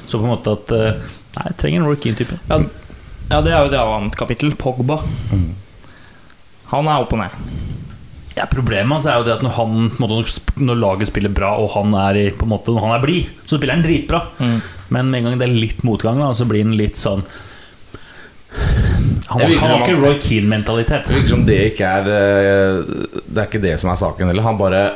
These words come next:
Speaker 3: enten så har han en god dag, eller ikke. Det er sånn han har holdt på de siste tre årene, da.
Speaker 1: Ja, det er
Speaker 3: Han er
Speaker 1: det.
Speaker 3: ikke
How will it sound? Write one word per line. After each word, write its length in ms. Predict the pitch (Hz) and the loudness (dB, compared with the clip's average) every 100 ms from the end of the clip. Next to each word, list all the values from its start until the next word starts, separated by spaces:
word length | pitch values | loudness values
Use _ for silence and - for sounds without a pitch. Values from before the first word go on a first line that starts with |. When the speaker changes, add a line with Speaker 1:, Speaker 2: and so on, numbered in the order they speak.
| - 113 | -4 -4
Speaker 3:
enten 320 | 95 - 101 | -4 -2 -2
så 200 | 107 98 - - | 0 -4 -4 -6
har 180 | - 87 | -2 0
han 140 | 82 92 | 2 0
en 80 | |
god 120 | 85 82 | 0 0
dag, 220 | 85 98 - | -2 -4 -6
eller 160 | 95 85 | -4 -2
ikke. 320 | 104 - 101 | -4 -6 -8
Det 360 | - - - 101 | -8 -12 -4 -2
er 80 | 104 | 0
sånn 100 | 113 | 2
han 220 | 156 110 | 2 2
har 80 | 104 | 0
holdt 240 | 107 90 | 0 -2
på 140 | - 87 | -2 0
de 80 | 90 | 0
siste 240 | 92 - | -2 -2
tre 240 | 92 90 85 | -2 0 0
årene, 160 | 73 123 | 0 -2
da. 60 | 170 - - - - - | -4 -10 -20 -20 -10 -4
Speaker 1:
Ja, 100 | 120 175 | 0 0
det 80 | 185 | 2
er 80 | |
Speaker 3:
Han 60 | 160 | 2
er 120 | 160 | 0
Speaker 1:
det. 80 | - | 0
Speaker 3:
ikke 640 | 139 - - - - 95 | 0 0 0 -14 -4 0